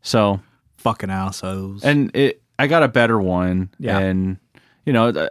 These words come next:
Speaker 1: I only spent a hundred twenty bucks on it, but still, that's a hundred twenty bucks that I just threw away,
Speaker 2: <sighs>
Speaker 1: basically.
Speaker 2: Yeah.
Speaker 1: So, but this thing is awesome.
Speaker 2: So you got all the pieces together. You finally fired it up.
Speaker 1: Yeah, and it's, I, I did, like, a couple, like, tests.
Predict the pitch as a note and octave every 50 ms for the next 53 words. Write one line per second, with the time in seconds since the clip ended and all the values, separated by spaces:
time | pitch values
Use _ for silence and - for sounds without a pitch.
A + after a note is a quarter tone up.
0 | - - - B2 C3+ C#3+ C3+ - - - C#3 A#2+ A#2 A2 B2 A#2+ B2 A#2 A2 -
1 | - A2+ A2 G#2+ G2 G#2 G#2 G#2 - - A2+ G#2+ G#2 - G#2+ B2 - - - F3+
2 | A#2+ G2+ G#2+ G#2+ B2 A#2+ B2+ B2 A2 - B2 A2 G#2 - A#2+ A2 G#2+ - - G2+
3 | F#2 - - G2+ - - - - - _ - - - - - - _ _ - -
4 | - A#2+ B2 B2 A2+ A2+ A2+ A2+ A2 G#2 G2 F#2+ - - - C#3 B2+ A#2+ A#2 A2+
5 | - _ _ _ _ _ _ - - - G#2 G2 F#2+ G2 G2 - - - _ _
6 | _ _ _ _ _ _ _ _ _ - - A#2+ B2 D3 D#3 - - F#3+ F3 C#3+
7 | A#2+ G#2+ G#2 G2 - - A#2 B2+ B2 - - - - - _ - - C#3 C3+ C3+
8 | D3 D3 D3+ D3+ D3+ D3+ C#3 D3 C#3 C3 C3+ C3+ C3 - - C3+ C3 B2+ A#2+ A2
9 | - C3 B2+ C3 B2+ - - A#2+ A#2 A#2+ A#2+ A#2+ A#2 A2+ A2 A2+ A2+ A2+ - _
10 | - A2+ G#2+ A2 A#2+ A#2 G#2+ - - A2 A2+ A#2 A2+ - - - - _ _ _
11 | _ _ _ _ _ _ _ - - A2+ A#2 F#2+ F#2+ A#2+ A#2+ B2+ B2 A#2+ A#2 A2
12 | - - B2+ A2 - A#2 A2 G#2+ G2+ F#2+ F#2 - - B2+ A#2+ A#2+ - - - -
13 | -